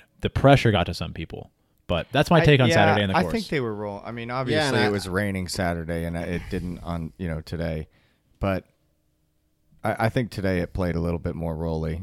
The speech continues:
Speaker 2: It was a little quicker and more dried out than, than yesterday for sure.
Speaker 1: Yeah, it actually dried up
Speaker 2: Yesterday
Speaker 1: a little bit toward the end of Saturday.
Speaker 2: Right.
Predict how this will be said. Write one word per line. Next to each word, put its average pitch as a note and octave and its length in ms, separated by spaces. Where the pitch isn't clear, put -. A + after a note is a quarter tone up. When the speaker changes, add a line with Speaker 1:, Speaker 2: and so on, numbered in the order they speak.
Speaker 2:
It D#2 40
was D#2+ 140
a D#2+ 60
little E2 160
quicker E2 360
and D#2+ 100
more D#2+ 160
dried D#2 280
out D2+ 260
than, D2+ 280
than D#2+ 140
yesterday D2+ 540
for - 180
sure. C#2 380
Speaker 1:
Yeah, F3 160
it C#3 80
actually G3 240
dried C#3+ 240
up - 20
Speaker 2:
Yesterday B2 140
Speaker 1:
a - 20
little D3 160
bit B2 120
toward B2 140
the F#2 120
end A#2 140
of G2+ 60
Saturday. D#2+ 400
Speaker 2:
Right. A2+ 280